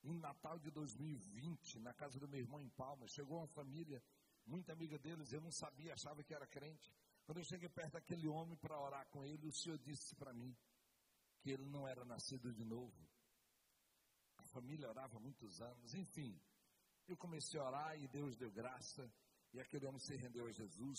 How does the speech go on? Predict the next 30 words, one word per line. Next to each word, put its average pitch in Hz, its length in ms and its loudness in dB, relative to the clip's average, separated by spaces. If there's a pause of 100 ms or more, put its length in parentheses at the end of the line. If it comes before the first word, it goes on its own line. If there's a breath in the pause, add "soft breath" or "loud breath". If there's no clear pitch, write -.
foi 143 120 -2
um 117 300 -2
rebuliço 120 560 2
grande, 120 580 6 (440)
de 127 120 -2 (160)
choro 139 260 4
e 135 60 2
de 120 120 -2
grito. 117 480 0 (1080)
Mas, 202 200 -6
irmão, 165 380 -2
se - 140 -2
eu - 20 2
tivesse 185 320 -2
ficado 156 360 -4
boa, 135 360 0
não, 196 120 -4
eu 185 60 -6
tô 170 100 -4
aqui 165 380 -4 (1000)
com 139 100 -4
meu 143 100 0
irmão, 151 480 -2 (800)
descansando. 143 840 -4 (2000)
Não, 147 340 -2 (540)
abra 165 280 -2
sua 131 180 0
boca, 95 400 -4
diga 147 280 4
comigo, 135 480 2